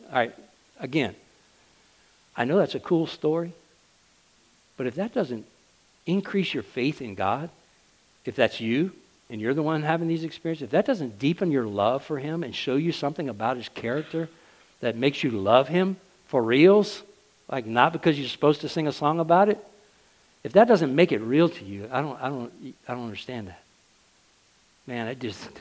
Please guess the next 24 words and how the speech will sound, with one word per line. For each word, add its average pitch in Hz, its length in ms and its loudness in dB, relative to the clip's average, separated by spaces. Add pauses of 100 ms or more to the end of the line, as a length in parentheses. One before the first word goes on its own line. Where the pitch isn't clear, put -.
(140)
I'm 104 220 -10
just 104 160 -14
overwhelmed, 107 720 -10 (100)
right, 110 300 -8
with 107 140 -16 (100)
love 107 300 -2
for 113 140 -14
God 110 300 -6
and 98 100 -14
trust - 320 -8
in 113 100 -10
God. 110 300 -6
And, 104 100 -14 (320)
uh, 117 60 -4
you 127 160 -4
got 131 200 6
this 127 140 -2
whole 135 220 2
thing. 151 300 -2
Okay, 165 340 -2 (420)
we 127 120 -6
got 151 240 -2
it. - 60 -18 (800)
So, 107 240 -2